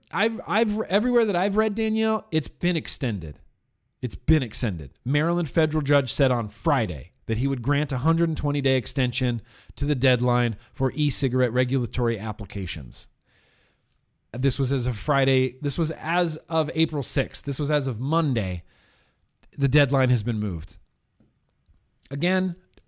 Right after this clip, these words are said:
don't think that really means anything. I'll put, I'll put this link, uh, down in the description. This is from law three sixty dot com. I'll put this link down in the description right there. I'll also, or in the chat rather, and I'll also have that in the description of this video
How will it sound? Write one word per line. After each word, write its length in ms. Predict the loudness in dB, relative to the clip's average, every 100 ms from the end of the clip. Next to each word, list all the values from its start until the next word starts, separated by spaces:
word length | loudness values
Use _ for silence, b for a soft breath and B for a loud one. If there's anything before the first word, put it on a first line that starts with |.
| -14
don't 240 | -4 -2 -2
think 140 | -2
that 140 | -2 0
really 200 | 2 2
means 240 | 0 -2
anything. 400 | -4 -4 -8 -10 -6
I'll 240 | -4 -2
put, 160 | -2 -2
I'll 180 | -2
put 160 | -2 -2
this 180 | -4 -2
link, 380 | -4 -4 _ 0
uh, 320 | 2 4 2
down 240 | 0 -2
in 60 | -2
the 60 |
description. 580 | -4 -4 -4 -2 -2 -4
This 140 | -4 -6
is 100 | -6
from 220 | -6 -4
law 260 | -2 -2
three 180 | -2 -6
sixty 400 | -6 -6 -8 -6
dot 220 | -4 -6
com. 760 | -10 -6 -2 0 2 0 0 -6 -12 b b b b b
I'll 80 | -6
put 180 | -2 -4
this 360 | 0 0 0 0
link 260 | 0 0
down 200 | -2 -4
in 40 | -2
the 80 |
description 720 | -2 -4 -4 -2 -2 -2 -6 -4
right 280 | -4 -6 -8
there. 500 | -6 0 2 4 4
I'll 160 | 2
also, 260 | 0 0 -2
or 100 | -2
in 80 | -2
the 60 | -2
chat 360 | 0 2 2
rather, 280 | 0 0 0
and 100 | -2
I'll 60 | -2
also 280 | -4 -2
have 200 | -2 0
that 200 | 0 0
in 120 | -2 -6
the 60 |
description 600 | -6 -8 -4 -6 -4 -8
of 180 | -8 -6
this 180 | -6 -6
video 560 | -4 -2 -2 -2 -4